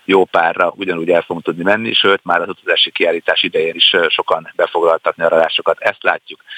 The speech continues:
De azt is látjuk, hogy, ö, ez a fajta forint-euró váltakozás, ez mindenképpen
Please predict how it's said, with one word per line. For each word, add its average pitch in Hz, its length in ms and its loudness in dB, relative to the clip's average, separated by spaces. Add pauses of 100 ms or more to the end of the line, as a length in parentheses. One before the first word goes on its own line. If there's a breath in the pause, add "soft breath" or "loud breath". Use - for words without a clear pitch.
(220 loud breath)
De - 120 0
azt 139 180 -2
is 131 100 -8
látjuk, 107 400 -4
hogy, 101 200 0
ö, 98 220 4 (140)
ez 117 160 -6
a 110 60 -4
fajta 90 420 0
forint-euró 92 720 0 (320 loud breath)
váltakozás, 101 720 -2
ez 90 140 -10
mindenképpen 95 680 -2